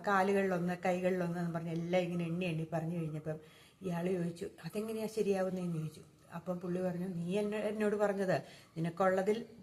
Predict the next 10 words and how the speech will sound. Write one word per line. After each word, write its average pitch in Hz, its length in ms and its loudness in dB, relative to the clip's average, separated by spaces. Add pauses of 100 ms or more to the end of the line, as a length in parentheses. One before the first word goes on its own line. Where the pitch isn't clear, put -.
പ-, 180 400 2
ഉള്ള 190 220 2
സ്വത്തുക്കളിൽ 208 560 -2
പകുതി 202 420 2
എനിക്ക് 190 300 -4
തരാമെന്നാണ് 190 640 0
നീ 170 140 2
പറഞ്ഞത്" 147 480 -4
എന്ന് 165 180 -6
പറഞ്ഞു. 151 260 -8